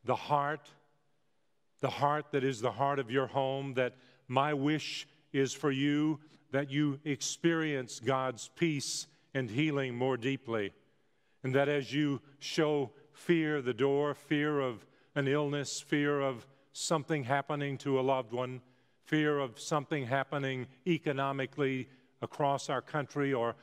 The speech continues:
to you where you are, that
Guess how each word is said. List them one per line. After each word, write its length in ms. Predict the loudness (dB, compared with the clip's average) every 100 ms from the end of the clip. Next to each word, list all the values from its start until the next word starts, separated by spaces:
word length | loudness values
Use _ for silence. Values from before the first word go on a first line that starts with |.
| -18 -4
to 100 | -2
you 340 | 2 2 2
where 220 | 2 0
you 260 | 0 0 0
are, 360 | -2 -4 -8 -14 _ _ _ _ _ _ _ _ _ _ _ _ _ _ _ _ _ _ _
that 420 | 0 0 0 -6